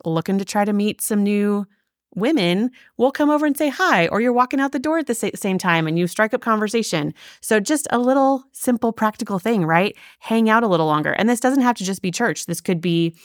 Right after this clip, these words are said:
after class if you're in school. It could be after an event that you're at.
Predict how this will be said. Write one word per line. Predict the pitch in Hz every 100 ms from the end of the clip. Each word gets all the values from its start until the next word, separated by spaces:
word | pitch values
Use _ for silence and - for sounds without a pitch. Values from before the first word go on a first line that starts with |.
| _ - -
after | 160 135
class | - 247 247 240 -
if | -
you're | 170
in | 160
school. | - 226 214 208 202 - - -
It | 185 175
could | 180
be | 175
after | - 156 -
an | 156
event | 147 175 208 226 -
that | 202
you're | 185
at. | - 170 165 - -